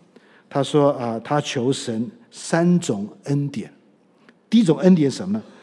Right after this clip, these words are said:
他希望能纪念基督耶稣的苦难，能够回到那个时代，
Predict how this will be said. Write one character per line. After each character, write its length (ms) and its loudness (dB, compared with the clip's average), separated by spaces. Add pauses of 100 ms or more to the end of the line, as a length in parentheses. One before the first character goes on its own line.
(160)
他 140 0
希 160 -2
望 220 6
能 160 -2
纪 240 2
念 200 4
基 160 -4
督 200 2
耶 160 4
稣 120 -2
的 100 -4
苦 260 -10
难， 200 -8 (800)
能 160 -2
够 180 4
回 220 -2
到 200 2
那 160 4
个 100 -8
时 160 -14
代， 200 -4